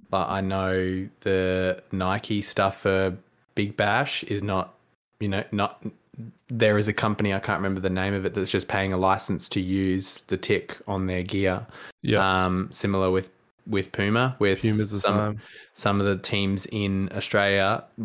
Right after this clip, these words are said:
Speaker 1: yeah, they've got a Puma brand on them, but it's not actually from Puma factories or it's not from, you know, Puma itself. It's just a company that's paying the license to be able to utilize Puma in Australia.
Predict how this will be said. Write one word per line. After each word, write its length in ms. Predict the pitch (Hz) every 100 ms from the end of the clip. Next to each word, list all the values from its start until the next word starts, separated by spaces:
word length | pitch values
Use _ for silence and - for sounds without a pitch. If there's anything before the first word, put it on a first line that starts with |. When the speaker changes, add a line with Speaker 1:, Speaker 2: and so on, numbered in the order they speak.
| 98
Speaker 1:
yeah, 160 | 101
they've 180 | 98 95
got 160 | 98 98
a 60 |
Puma 320 | 92 101 98 95
brand 400 | 95 95 101 104
on 160 | 98
them, 160 | 98 104
but 140 | 101
it's 180 | 90 -
not 160 | 104 -
actually 680 | 101 - - 95 92 92 92
from 280 | - 92 92
Puma 340 | - 98 95
factories 800 | - 95 - - 98 95 95 95
or 260 | 92 92 92
it's 180 | -
not 220 | 101 98 -
from, 460 | 104 98 98 95 -
you 100 | 98
know, 100 | 95 - _
Puma 320 | - 101 101
itself. 440 | 95 - 107 95 -
It's 160 | -
just 200 | - -
a 40 | 98
company 380 | - 98 104
that's 160 | 95 90
paying 300 | - 101 98
the 80 | 92
license 480 | 98 95 - 92 -
to 100 | 98
be 80 | 98
able 140 | 95
to 60 | 95
utilize 540 | 92 95 95 92 92
Puma 420 | - 101 95 92 90
in 140 | 98
Australia. 540 | 90 - 98 98 -